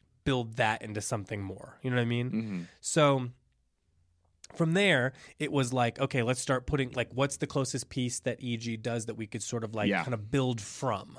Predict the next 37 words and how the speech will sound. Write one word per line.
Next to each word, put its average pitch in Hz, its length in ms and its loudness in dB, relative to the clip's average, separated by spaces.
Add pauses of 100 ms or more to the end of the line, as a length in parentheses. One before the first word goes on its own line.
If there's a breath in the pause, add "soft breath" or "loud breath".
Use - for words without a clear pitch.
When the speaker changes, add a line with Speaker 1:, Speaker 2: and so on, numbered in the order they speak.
Speaker 1:
You 139 80 4
know 135 60 6
what 127 40 6
I 123 40 4
mean? 123 280 4 (380 loud breath)
Um, 139 120 -4
just 135 200 2
so 151 80 2
we 127 80 2
had, 120 160 0
like, 117 120 -2
a 120 100 2
reference 117 500 0
point. 98 360 -6
And 127 140 -2
then 127 80 2
you 135 80 0
kind 147 180 0
of 123 160 0
are 120 120 0
able 131 180 2
to 120 80 -4
build 127 260 0
from 117 180 -4
there, 135 120 4
and 131 80 0
you're 117 80 -2
kind 180 200 -2
of, 175 80 0
like, - 260 -2 (460 soft breath)
you're, 160 120 4
like, 175 160 0
boxing 170 480 4
your 151 140 4
own 143 120 4
idea 123 600 0
in, 127 360 0